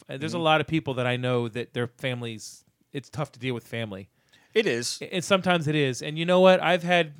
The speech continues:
Speaker 1: some issues with my family at times.
Speaker 2: You know what makes it easier?
Speaker 1: What?
Speaker 2: When they're seven states away.
Speaker 1: When they're seven states away.
Speaker 2: <laughs>
Speaker 1: And, and every time that I've had an issue with my family, and, and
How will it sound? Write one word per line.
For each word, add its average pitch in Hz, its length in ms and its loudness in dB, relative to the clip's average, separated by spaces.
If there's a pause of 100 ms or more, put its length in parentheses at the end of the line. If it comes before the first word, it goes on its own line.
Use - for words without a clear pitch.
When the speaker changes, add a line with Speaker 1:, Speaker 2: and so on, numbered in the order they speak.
(160)
Speaker 1:
some 160 300 -6
issues 165 420 -2
with 151 160 -6
my 151 160 2
family 147 420 -4
at - 120 -8
times. 143 420 -4
Speaker 2:
You 131 60 -6
know 123 80 -4
what 123 80 -8
makes 120 180 -2
it 127 80 -4
easier? 156 420 -4 (120)
Speaker 1:
What? 131 240 0 (260)
Speaker 2:
When 107 140 -10
they're 98 80 -10
seven 120 320 -6
states 139 300 -6
away. 170 280 -2
Speaker 1:
When 135 140 0
they're 131 100 -2
seven 143 300 -2
states 156 320 -2
away. 151 360 4
Speaker 2:
<laughs> - 40 -14 (480)
Speaker 1:
And, 165 280 2 (120)
and 160 220 -4 (140)
every 185 200 -6
time 180 280 -6
that 151 80 -2
I've 151 160 -2
had 160 240 0
an 147 80 -6
issue 147 240 -2
with 143 160 2
my 135 120 0
family, 127 520 -2 (260)
and, 123 380 -10
and 120 340 -10